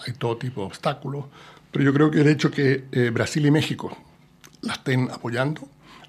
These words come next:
eh, las señales que ha dado China, eh, en el pasado reciente, diciendo que apoya que una mujer sea la próxima secretaria general y que le corresponde a América Latina, también es una señal positiva. Entiendo que la, la presidenta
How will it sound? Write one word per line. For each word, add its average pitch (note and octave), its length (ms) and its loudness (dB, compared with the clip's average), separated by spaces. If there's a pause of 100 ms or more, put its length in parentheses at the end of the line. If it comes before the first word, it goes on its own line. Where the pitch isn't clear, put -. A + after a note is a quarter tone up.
eh, D3 100 0
las C3 180 -2
señales C#3 380 2
que - 120 -6
ha B2 40 0
dado B2+ 260 -2
China, B2 480 2 (460)
eh, B2+ 320 -2
en A#2+ 80 -2
el A#2+ 80 -2
pasado B2 360 -2
reciente, C3 520 -2
diciendo B2 400 0
que B2+ 100 -4
apoya C3 440 0
que B2+ 100 -6
una A2+ 120 -4
mujer C#3+ 380 -2
sea D3 380 -4 (280)
la C3 60 -4
próxima C3 320 -2
secretaria B2+ 380 -6
general C3 400 0
y C#3+ 80 -4
que A#2 220 -4 (680)
le - 120 0
corresponde C#3 480 0
a - 20 0
América C3+ 240 0
Latina, C#3 380 -2 (340)
también C3+ 280 4
es C3+ 40 6
una B2+ 140 4
señal A#2+ 200 -2
positiva. D3+ 500 -8 (460)
Entiendo C#3 520 0
que C3 100 -4
la, A2+ 260 -2 (400)
la A#2 140 -6
presidenta B2 560 -6